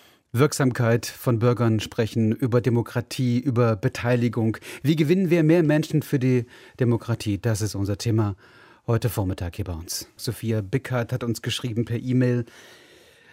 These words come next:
Sie schreibt aus Berlin: „Wir machen gesellschaftspolitische Bildung in Berlin-Marzahn und europaweit. Meine Beobachtung, Menschen haben einen sehr wachen Sinn für Demokratie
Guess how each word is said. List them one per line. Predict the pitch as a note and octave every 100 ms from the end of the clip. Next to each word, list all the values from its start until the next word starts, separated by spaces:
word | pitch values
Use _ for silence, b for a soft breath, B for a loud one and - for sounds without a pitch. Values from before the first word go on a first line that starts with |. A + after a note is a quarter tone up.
| B _ _
Sie | -
schreibt | A#2+ B2 A2
aus | G#2
Berlin: | - F#2+ A2+ A#2+ A#2+
„Wir | A#2+
machen | A2+ A#2 D3+
gesellschaftspolitische | B2+ A#2+ C3 D3+ - C3+ C3 C3+ A#2+
Bildung | A2 C#3 C#3
in | C3 B2+
Berlin-Marzahn | A#2+ A#2 C3+ A#2+ - C3+ C3+ D3
und | B2 -
europaweit. | A#2+ G#2+ - C#3+ A2 G#2 D#3+ -
Meine | A#2+ F3 D3
Beobachtung, | A2+ A2 G#2+ G#2 - C#3+
Menschen | A2+ A#2 - C3+
haben | A2+ A2+
einen | A2+ G#2+
sehr | G#2 E3+ D3
wachen | C#3 C3
Sinn | G#2+ A2+
für | -
Demokratie | F#2+ F#2 F#2 - - - F2 A#2+